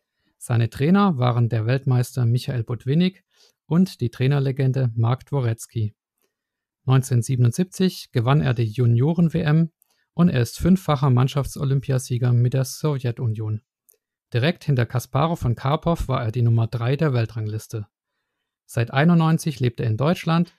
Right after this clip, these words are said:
sechsundneunzig wurde er deutscher Staatsbürger. Zweitausend holte er mit dem deutschen Team die Silbermedaille bei der Schacholympiade. Zweitausendfünf wurde er deutscher Meister und Europameister im Schnellschach.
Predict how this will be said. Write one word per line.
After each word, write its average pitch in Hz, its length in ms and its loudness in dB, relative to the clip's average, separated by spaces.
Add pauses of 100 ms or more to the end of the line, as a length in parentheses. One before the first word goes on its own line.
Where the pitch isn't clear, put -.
(180)
sechsundneunzig 139 840 -2
wurde 120 160 -2
er 120 100 -2
deutscher 123 320 -2
Staatsbürger. 107 720 -6 (500)
Zweitausend 165 680 0
holte 143 280 0
er 135 100 2
mit 120 140 2
dem 113 140 0
deutschen 139 400 -2
Team 190 340 2
die 120 120 -4
Silbermedaille 151 840 0
bei 143 160 -2
der 147 140 -2
Schacholympiade. 113 960 -4 (400)
Zweitausendfünf 127 960 -2
wurde 127 160 0
er 120 100 -2
deutscher 117 320 -4
Meister 160 540 -2 (280)
und 196 220 2
Europameister 123 760 0
im 156 120 -2
Schnellschach. 113 580 -4